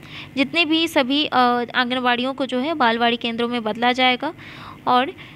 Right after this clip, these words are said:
छत्तीसगढ़ सरकार के द्वारा बालवाड़ी केंद्र के लिए बावन करोड़ रुपए का फंड दिया गया है।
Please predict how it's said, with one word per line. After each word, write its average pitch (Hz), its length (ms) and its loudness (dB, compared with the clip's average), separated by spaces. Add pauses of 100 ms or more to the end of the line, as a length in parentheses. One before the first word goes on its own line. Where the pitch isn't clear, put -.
छत्तीसगढ़ 302 440 2
सरकार 254 460 2
के 294 140 -4
द्वारा 262 360 0
बालवाड़ी 233 460 0
केंद्र 240 340 0
के 254 160 0
लिए 247 320 0
बावन 254 560 2
करोड़ 254 420 4
रुपए 262 360 2
का 277 240 2
फंड 262 380 -2
दिया 233 260 -2
गया 220 200 0
है। 226 220 -2